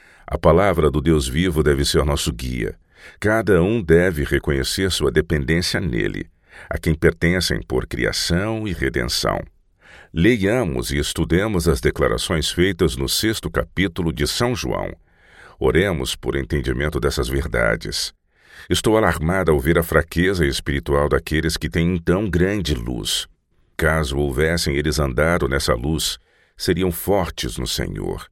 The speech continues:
Mas não têm andado, e aqueles que vêm para a verdade mediante seus esforços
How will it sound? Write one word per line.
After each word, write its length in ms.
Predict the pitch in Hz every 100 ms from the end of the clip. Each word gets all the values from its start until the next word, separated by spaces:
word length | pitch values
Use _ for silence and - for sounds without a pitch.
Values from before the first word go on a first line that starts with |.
| _ _ - -
Mas 260 | - 113 113
não 200 | 127 120
têm 500 | 85 110 127 73 60
andado, 680 | 62 62 65 65 65 - 58
e 80 | 76
aqueles 340 | - 98 95
que 160 | - 87
vêm 420 | 71 87 120 98
para 260 | 76 58
a 20 | 60
verdade 600 | 64 60 65 76 82 65
mediante 440 | 65 69 76 -
seus 200 | 80 64
esforços 800 | 65 - 69 78 78 - -